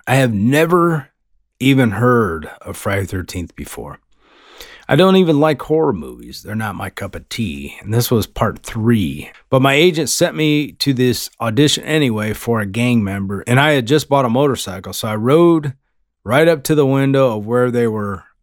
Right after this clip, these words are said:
uh, holding casting sessions. Steve Miner looked down to me on my bike and said, 'Okay.' But hey, at the time, I was grateful for the part. Never turned down a job. There's no small part, just small actors." Page seventy-nine, Crystal Lake Memories. Just says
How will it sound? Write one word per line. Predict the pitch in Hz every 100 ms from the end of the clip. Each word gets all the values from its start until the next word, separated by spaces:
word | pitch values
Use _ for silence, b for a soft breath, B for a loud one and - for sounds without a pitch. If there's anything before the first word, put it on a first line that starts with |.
| _
uh, | 95 90
holding | 117 143 127
casting | - 120 123 117 101 87
sessions. | - 87 87 - 90
Steve | - - 135 127
Miner | 123 127 120 104
looked | 120 139 - -
down | 120 139 131
to | 110
me | 107 107 107
on | 113 113
my | 107 98
bike | 98 120 117
and | 90 90
said, | - 101 101
'Okay.' | 127 - 117 110 104 -
But | 123
hey, | 170 151
at | 123
the |
time, | 120 165 175 143
I | 131
was | 123 117
grateful | 147 127 135
for | - 113
the | 98
part. | 165 147 90 - _
Never | 120 139 143
turned | 151 147
down | 147 147
a | 143
job. | 131 165 110 - _ _
There's | 104 107
no | 120 120
small | - 123 120
part, | - 131 131 - _ _
just | 110 107
small | 117 117 113
actors." | 104 90 69 69 - _ _ _ _
Page | - 107 90 -
seventy-nine, | 107 101 98 92 71 -
Crystal | 101 - 82
Lake | - -
Memories. | 73 - - - 62 - - _ _ _ _ -
Just | 85 -
says | 95 90 82 - -